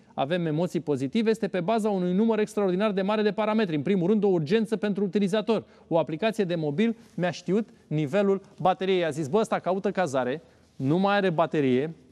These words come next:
e disperat, caută cazare, jup." Asta n-a decis-o un om, a decis-o un algoritm care a beneficiat, zice domnul profesor de la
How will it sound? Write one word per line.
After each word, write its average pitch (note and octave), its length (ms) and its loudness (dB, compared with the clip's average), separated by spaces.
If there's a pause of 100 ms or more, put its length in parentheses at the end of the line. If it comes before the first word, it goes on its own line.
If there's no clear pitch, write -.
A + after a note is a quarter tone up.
(300)
e D#3+ 160 4
disperat, E3 720 0
caută F#3 300 0
cazare, D#3 560 -2 (200)
jup." C#3 360 0 (220)
Asta D#3+ 180 -4
n-a A#3 160 0
decis-o G#3 420 0
un F#3 180 4
om, B2+ 200 -2 (120)
a B2 120 -4
decis-o B2+ 420 -6
un F#3+ 120 0
algoritm F#3 580 0 (880)
care G#3+ 380 2 (500)
a F3+ 140 2
beneficiat, F3 800 0
zice F3 300 -2
domnul F#3+ 360 2
profesor F3 580 0 (100)
de B2+ 180 -4
la G#3+ 340 0